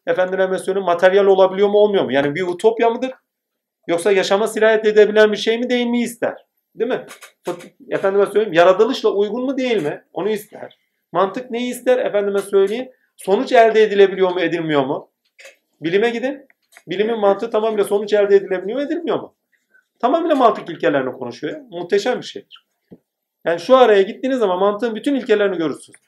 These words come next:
Zevkini bir daha veriyorum, içine girmiyorum. Çünkü aklım dondu. Mantık üzerine yazdığımız bir kitap var. Oraya ma-, müracaat edebilirsiniz takdiriyle.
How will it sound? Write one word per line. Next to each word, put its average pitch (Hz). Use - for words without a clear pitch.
Zevkini 208
bir 254
daha 240
veriyorum, 214
içine 208
girmiyorum. 208
Çünkü 180
aklım 185
dondu. 226
Mantık 190
üzerine 190
yazdığımız 185
bir 185
kitap 196
var. 226
Oraya 190
ma-, 175
müracaat 170
edebilirsiniz 165
takdiriyle. 151